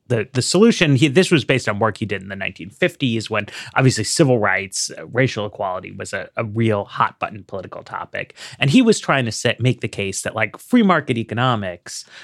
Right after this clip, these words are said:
was, like, the way to achieve these anti-discrimination goals.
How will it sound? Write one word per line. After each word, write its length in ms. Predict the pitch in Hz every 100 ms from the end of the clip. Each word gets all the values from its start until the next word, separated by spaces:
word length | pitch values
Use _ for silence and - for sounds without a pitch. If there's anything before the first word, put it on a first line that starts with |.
| _
was, 160 | 123
like, 240 | 113 107 - -
the 200 | 95 120
way 440 | 104 107 120 113
to 200 | 104 95 85
achieve 800 | - - 113 78 71 67 - _
these 340 | 123 110 98
anti-discrimination 1000 | 92 104 101 90 - 101 92 98 107 - -
goals. 500 | - - - -